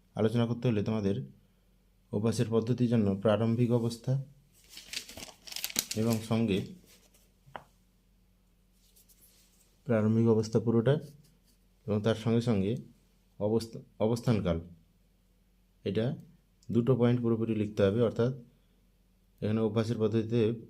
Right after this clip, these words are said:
পবন মুক্তাসন অভ্যাসের পদ্ধতি প্রথমে লিখতে হবে। পা জোড়া অবস্থায় হাত শরীরের পাশে রেখে মাটির উপর চিত হয়ে শুতে হবে, পা জুড়ে রেখে। এক নম্বর হচ্ছে প্রথমে চিত হয়ে শুতে হবে, দুই নম্বর হচ্ছে দু পা সোজা থাকবে, দু হাত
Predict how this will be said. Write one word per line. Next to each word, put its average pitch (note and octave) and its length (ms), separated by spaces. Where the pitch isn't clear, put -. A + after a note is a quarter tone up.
পবন A2 260
মুক্তাসন A2+ 380
অভ্যাসের A2 300
পদ্ধতি A2 320
প্রথমে G#2+ 260
লিখতে G#2+ 180
হবে। A2+ 120
পা G#2+ 220
জোড়া A2 280
অবস্থায় G#2+ 500
হাত A2 340
শরীরের A2 500
পাশে A2 280
রেখে F#2+ 280
মাটির G2+ 400
উপর A2 140
চিত A2 260
হয়ে A2+ 100
শুতে A2+ 280
হবে, A2 220
পা G#2+ 120
জুড়ে G#2+ 240
রেখে। A2 420
এক G#2+ 160
নম্বর A2 220
হচ্ছে A2+ 140
প্রথমে A#2 380
চিত A#2 280
হয়ে A#2+ 120
শুতে A#2+ 260
হবে, A#2+ 120
দুই G#2+ 140
নম্বর G#2+ 180
হচ্ছে A2 160
দু G#2 160
পা A2 160
সোজা G#2+ 260
থাকবে, A2+ 340
দু G#2+ 280
হাত G#2+ 280